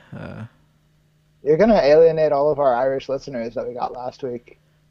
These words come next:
Speaker 1: Because I'm
Speaker 2: Last,
Speaker 1: speaking
Speaker 2: not last
Speaker 1: a,
Speaker 2: week.
Speaker 1: a terrible accent?
Speaker 2: Yeah, they're gonna be like, "Oh, this is a dumb American podcast."
Speaker 1: I mean, it is, though.
Speaker 2: Well, I mean, like,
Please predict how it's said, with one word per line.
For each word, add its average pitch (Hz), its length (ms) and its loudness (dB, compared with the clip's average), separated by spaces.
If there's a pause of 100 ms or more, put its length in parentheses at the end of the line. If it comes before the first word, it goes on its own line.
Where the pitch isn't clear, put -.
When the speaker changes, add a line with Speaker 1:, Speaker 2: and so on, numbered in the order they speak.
(280)
Speaker 1:
Because 120 300 0
I'm 113 120 -2
Speaker 2:
Last, 139 160 0
Speaker 1:
speaking 117 280 0
Speaker 2:
not 107 140 2
last 98 80 -8
Speaker 1:
a, 92 40 -10
Speaker 2:
week. 117 220 -8
Speaker 1:
a 104 120 -6
terrible 107 520 -6
accent? 160 520 -12 (1120)
Speaker 2:
Yeah, 151 160 6
they're 147 120 4
gonna 147 140 2
be 143 80 -2
like, 135 180 0
"Oh, 139 160 -4
this 147 140 -6
is 170 120 -2
a 151 80 4
dumb 135 240 -2
American 127 440 -4
podcast." 117 680 -10 (1300)
Speaker 1:
I 110 100 -4
mean, 110 120 -2
it 98 200 -6
is, 113 360 -2
though. 95 480 -12 (640)
Speaker 2:
Well, 151 320 2
I 151 80 -6
mean, 165 200 -2
like, 160 340 -2